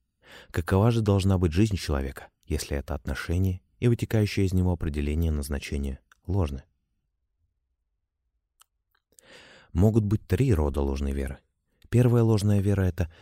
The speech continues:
вера в возможность познания через опыт того, что по законам опыта не может быть допущено. Вера в чудеса. Вторая ложная вера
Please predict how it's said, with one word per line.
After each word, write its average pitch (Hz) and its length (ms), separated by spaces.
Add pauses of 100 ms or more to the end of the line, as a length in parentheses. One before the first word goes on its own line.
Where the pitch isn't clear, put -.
(140)
вера 107 320
в 98 80
возможность 85 560
познания 76 540
через 73 320
опыт 73 260
того, 78 300
что 90 260 (280)
по 110 80
законам 107 480
опыта 101 320
не 101 100
может 117 260
быть 71 140
допущено. 71 560 (400)
Вера 80 200
в - 60
чудеса. - 460 (1200)
Вторая 78 420
ложная 95 400
вера 92 300